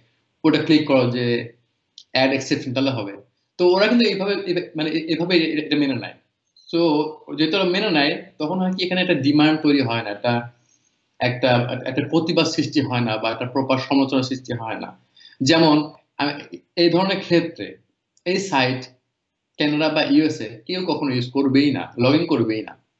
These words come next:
তো আমাদের যারা জনসংখ্যা, আমাদের বাংলার যারা মানুষ আছে, সাধারণ মানুষ, তাদের তো এই, এই জ্ঞানটুকু নেই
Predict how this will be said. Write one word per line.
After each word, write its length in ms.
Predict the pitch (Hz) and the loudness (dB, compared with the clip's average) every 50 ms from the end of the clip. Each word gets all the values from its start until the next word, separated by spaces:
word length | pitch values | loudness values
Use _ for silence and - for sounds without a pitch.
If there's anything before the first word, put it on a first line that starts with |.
| _ _ _ _ _ _ - | _ _ _ _ _ _ 0
তো 80 | 147 | 2
আমাদের 380 | 127 131 143 151 165 185 202 185 | 2 4 4 2 2 2 0 0
যারা 320 | - 180 175 180 165 139 123 | 2 2 2 2 2 0 0
জনসংখ্যা, 540 | 135 131 135 131 151 151 - 156 135 127 117 | -2 -2 -2 -2 -4 -4 -4 -4 -4 -2 -2
আমাদের 240 | 117 120 127 131 127 | -2 -2 0 0 0
বাংলার 240 | 120 120 131 143 139 | 0 2 2 0 0
যারা 120 | 147 139 | 0 2
মানুষ 260 | 127 120 123 123 127 | 2 2 0 0 -2
আছে, 200 | 127 113 120 120 | -2 -2 -2 -2
সাধারণ 300 | 120 - 123 120 139 151 | -2 0 2 2 2 2
মানুষ, 300 | 143 117 107 101 - - | 2 0 -2 -4 -6 -4
তাদের 240 | - 127 160 151 151 | -4 -4 -2 -2 0
তো 60 | 156 | 0
এই, 100 | 143 135 | 2 2
এই 220 | 135 - 127 120 123 | 2 0 0 0 0
জ্ঞানটুকু 420 | 123 120 123 123 127 131 - 139 | 0 0 0 0 -2 -2 -2 -2
নেই 400 | 120 110 113 117 117 95 - | -2 0 2 2 2 2 0